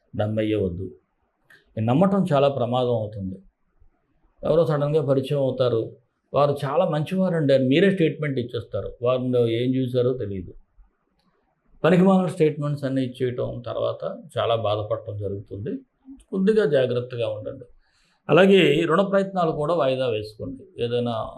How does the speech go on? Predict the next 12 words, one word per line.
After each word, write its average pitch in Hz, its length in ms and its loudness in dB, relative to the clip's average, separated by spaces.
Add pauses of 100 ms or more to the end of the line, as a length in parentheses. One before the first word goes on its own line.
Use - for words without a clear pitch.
(880)
రుణాలు 113 420 -4
చేయాలి 107 340 -2
అనుకుంటే 104 440 -10 (140)
వాయిదా 113 300 -4
వేసుకుంటే 110 500 -8
మంచిది. 110 400 -14 (720)
ఇక 220 100 2 (720)
గ్రహ 156 180 6
సంచార 190 500 4
రీత్యా 139 600 0 (220)
ఎలా 127 180 2
ఉంది 117 400 -4